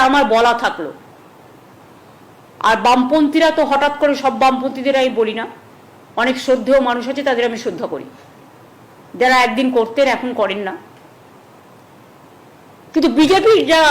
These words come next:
আছে দোসর, তাদেরও বলি যে গৌরকীকরণ আর রক্তিমকরণকে একসাথে মিলিয়ে দেবেন না। আপনারাও বড় বড়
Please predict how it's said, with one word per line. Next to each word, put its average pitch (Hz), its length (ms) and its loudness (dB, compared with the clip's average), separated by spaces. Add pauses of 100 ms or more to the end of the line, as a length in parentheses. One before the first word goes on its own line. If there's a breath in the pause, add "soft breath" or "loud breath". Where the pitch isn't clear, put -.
আছে 269 200 -2
দোসর, 214 360 -4 (1500)
তাদেরও 302 320 4 (100)
বলি 190 180 0 (1160 loud breath)
যে 269 60 2 (160)
গৌরকীকরণ 320 840 4
আর 302 140 2
রক্তিমকরণকে 285 800 0
একসাথে 285 420 -2
মিলিয়ে 254 400 -2
দেবেন 240 220 0 (100)
না। 262 60 0 (1700)
আপনারাও 320 460 2
বড় 285 200 4
বড় 302 100 6